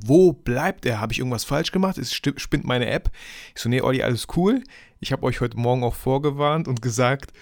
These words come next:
äh, es tut mir leid, aber die Podcast-Folge wird heute ein bisschen später kommen."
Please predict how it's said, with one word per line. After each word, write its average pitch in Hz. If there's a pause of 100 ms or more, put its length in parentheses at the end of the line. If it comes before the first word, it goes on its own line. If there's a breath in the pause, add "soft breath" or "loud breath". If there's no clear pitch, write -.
(400 loud breath)
äh, 127
es -
tut 190
mir 160
leid, 160 (300)
aber 139
die 127
Podcast-Folge 120
wird 120
heute 120
ein 107
bisschen 110
später -
kommen." -